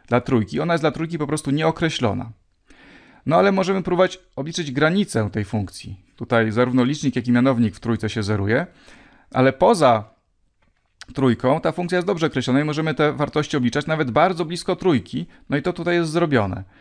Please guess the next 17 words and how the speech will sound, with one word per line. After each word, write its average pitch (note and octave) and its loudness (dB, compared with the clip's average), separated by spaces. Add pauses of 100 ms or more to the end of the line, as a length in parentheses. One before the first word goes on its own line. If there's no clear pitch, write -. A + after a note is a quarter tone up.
(300)
Dla C3 4
x E3 -6
równego C#3 2
dwa A#2+ 2
przecinek B2+ -2
dziewięć C3 -2
mamy D#3+ -2
wartość C#3 0
funkcji C#3+ -6
dziewięć C3+ -2
przecinek C3 0
sześć C3+ -2
pięć C3 0
dwa A#2+ 2
siedem A#2+ 0
trzy A#2 -6
cztery. - -10